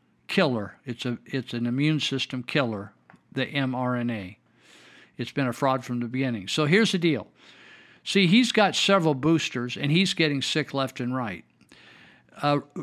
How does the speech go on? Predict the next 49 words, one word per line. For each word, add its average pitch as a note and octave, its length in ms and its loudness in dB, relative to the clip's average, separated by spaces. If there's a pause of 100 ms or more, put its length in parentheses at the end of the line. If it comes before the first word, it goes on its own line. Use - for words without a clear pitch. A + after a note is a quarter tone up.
(440)
Rollin, D#3 800 2
uh, C#3+ 60 -6
I C#3+ 140 -6
can't F#3+ 220 -2
remember, E3 200 2
was B2+ 140 -2
Richard D#3+ 340 -2
Rollin, D3 500 0
was C3 280 -4
the, B2 240 -2
uh, B2 60 -4
C D#3+ 460 0
E C#3 60 -2
O D3 120 2
of, A2 220 -4 (160)
of A#2 340 -6
Adventist C3 540 -4
Health, A#2 260 -6
totally A3+ 440 4
lied B2 600 -2
on, A#2+ 440 -4
on A#2 180 -4
YouTube, A#2 500 -6 (600)
saying F3+ 520 2
that D#3 240 -2
the C#3+ 120 -2
majority, C#3 640 2
the C3+ 120 0
big B2 320 0
maj-, B2+ 240 -2
like, D3 240 -2
sixty-some F#3 720 -2
percent C3 720 -4
of A#2 200 -10
people D3+ 280 -2
that C3 80 -2
were B2+ 140 -2
being B2+ 200 -4
hospitalized A#2+ 920 -4
were A#2 120 -6
people C#3 340 -2
that A2+ 100 -6
didn't C3 220 -2
get B2 220 -6
the D3 80 -6
vax. E3+ 400 -6
He's F#3 180 0
a F#3+ 80 2
liar. F#3 500 0